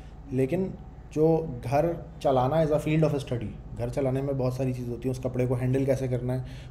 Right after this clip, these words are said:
उस कपड़े को धोना किस तरीके से, उसको, उसको store किस तरह करना है, आया कि इस्त्री होगी कि नहीं होगी या steam लगेगा,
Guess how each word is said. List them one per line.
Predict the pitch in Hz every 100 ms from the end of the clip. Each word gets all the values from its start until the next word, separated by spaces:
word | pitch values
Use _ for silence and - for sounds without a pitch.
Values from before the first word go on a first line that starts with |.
| -
उस | -
कपड़े | 131 127
को | 131
धोना | 131 127 139
किस | 139 131
तरीके | 135 127 127
से, | 127 127 123 - - - 127
उसको, | 127 - 135 131 127
उसको | 127 123 - 131 120 123 120
store | - 139 135
किस | 135
तरह | 139 135
करना | 123 123
है, | 123 127
आया | 120 123
कि | 127
इस्त्री | 127 127
होगी | 127 123 127 127
कि | 123
नहीं | 120 127
होगी | 123 117 120
या |
steam | 113 - 131
लगेगा, | 123 117 117 113